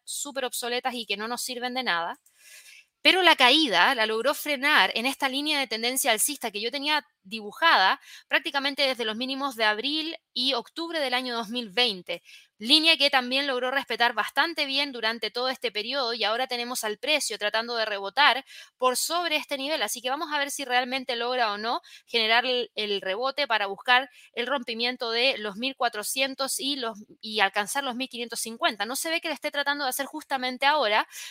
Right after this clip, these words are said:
pero el hecho de que esté rebotando desde esa línea ya genera algo bastante positivo para Binance Coin frente al dólar. Binance Coin está hoy día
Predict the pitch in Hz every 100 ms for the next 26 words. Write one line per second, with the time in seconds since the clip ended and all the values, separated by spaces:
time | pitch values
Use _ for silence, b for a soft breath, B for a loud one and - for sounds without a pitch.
0 | B 320 311 277 285 285 254 220 254 262
1 | 233 240 240 240 233 247 240 226 254 254
2 | 269 B B 196 277 269 247 226 226 247
3 | - B B 240 240 240 220 214 - 233
4 | 233 220 214 220 208 220 185 175 196 190
5 | 247 311 311 320 - 285 294 - 240 262
6 | 277 - 214 202 190 247 202 180 175 226
7 | 254 254 - 262 233 - 226 233 240 240